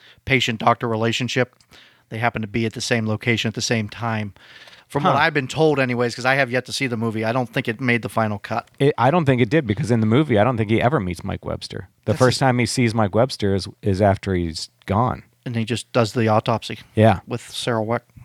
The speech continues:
Speaker 2: Yeah. Well, not with Sarah Weck, but he just, he does do the autopsy,
Speaker 1: Okay.
Speaker 2: yeah.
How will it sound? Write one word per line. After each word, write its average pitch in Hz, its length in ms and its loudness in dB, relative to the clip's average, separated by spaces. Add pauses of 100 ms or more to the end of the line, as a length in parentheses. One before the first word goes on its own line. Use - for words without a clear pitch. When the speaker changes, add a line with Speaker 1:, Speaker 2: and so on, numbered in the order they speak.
Speaker 2:
Yeah. 104 240 4 (640)
Well, 139 140 4
not 135 200 4
with 123 160 4
Sarah 98 240 4
Weck, 92 220 2
but 98 100 0
he 101 80 0
just, 92 220 0
he 113 100 6
does 104 220 4
do 98 100 0
the 92 140 0
autopsy, 95 460 0
Speaker 1:
Okay. 123 100 -2
Speaker 2:
yeah. 90 200 0